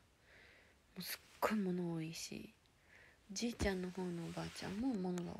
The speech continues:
多いらしいし、もうおじいちゃんもめっちゃ物大量に残して、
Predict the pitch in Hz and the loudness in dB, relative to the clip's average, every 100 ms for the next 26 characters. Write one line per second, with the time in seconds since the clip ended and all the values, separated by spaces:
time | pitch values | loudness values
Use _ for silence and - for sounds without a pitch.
0 | 170 165 160 - - 175 - 208 190 185 | -2 -2 -4 -8 -8 -8 -4 0 0 0
1 | - - - - - - - 190 196 196 | -6 -16 -16 -18 -20 -18 -6 0 0 4
2 | 262 226 208 190 180 180 175 175 170 - | 2 4 4 4 4 4 4 2 0 -4
3 | - 196 190 190 190 190 - - - - | -2 2 4 4 4 2 -2 -12 -20 -20
4 | - - - 208 208 202 196 190 185 180 | -20 -12 0 6 8 10 8 4 2 0
5 | 180 - 175 - - 170 165 180 | -2 -4 -6 -6 -2 -2 -2 -4